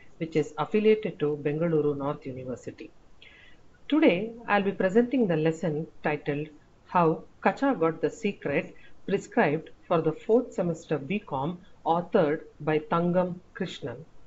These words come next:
Always,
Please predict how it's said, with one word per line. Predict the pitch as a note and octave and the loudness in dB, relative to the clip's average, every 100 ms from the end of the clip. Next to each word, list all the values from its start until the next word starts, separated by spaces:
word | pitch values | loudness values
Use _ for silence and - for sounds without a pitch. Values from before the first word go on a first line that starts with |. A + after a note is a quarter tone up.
| - - - - - - - _ - - - - - _ - - - - - - - - - - - - - - - - - - | -20 -20 -20 -20 -20 -20 -20 _ -20 -20 -20 -20 -20 _ -20 -20 -20 -20 -20 -20 -20 -20 -20 -20 -20 -20 -20 -18 -18 -18 -20 -2
Always, | G3+ A#3 B3+ C#4 F#3+ F#3 | 4 6 6 4 2 -2